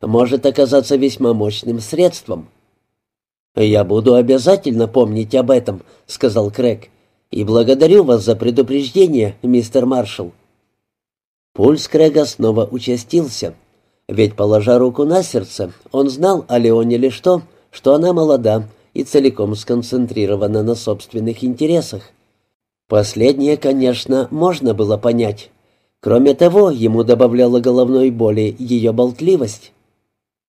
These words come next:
"Всего хорошего, доктор Бауман. Мы свяжемся с вами, как только получим повестку и жалобу. А вы попытайтесь успокоиться и продолжать нормальную жизнь".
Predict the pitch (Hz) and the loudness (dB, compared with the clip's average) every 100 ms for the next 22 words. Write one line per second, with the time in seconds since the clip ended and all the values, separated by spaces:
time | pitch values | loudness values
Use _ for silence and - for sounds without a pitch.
0 | _ - 113 104 131 131 151 180 185 - | _ -8 -2 4 4 4 4 4 2 0
1 | 110 107 120 101 127 127 147 117 98 87 | 0 2 2 2 0 2 4 2 0 -10
2 | - _ _ _ - 117 120 160 208 165 | -18 _ _ _ -2 0 0 2 2 2
3 | 139 117 120 110 117 110 107 110 104 - | 0 0 -2 -2 -2 0 0 -2 -4 -4
4 | 110 117 113 110 117 117 117 117 117 110 | -4 -4 -2 -2 -2 -4 -4 -2 0 -2
5 | 107 - 120 135 135 170 165 110 92 80 | -4 -4 -4 -2 -2 0 0 -2 -6 -14
6 | _ _ _ _ _ 110 107 113 110 101 | _ _ _ _ _ 0 4 4 4 2
7 | 123 127 123 120 123 139 131 147 147 202 | 2 2 2 0 -4 -4 -2 -2 2 2
8 | 160 104 - 101 120 120 113 107 107 120 | 2 -2 -6 -4 -4 -4 -2 -2 0 -2
9 | 117 127 123 120 120 120 123 127 139 175 | -2 -4 -2 0 0 2 0 -2 -2 -4
10 | 101 | -4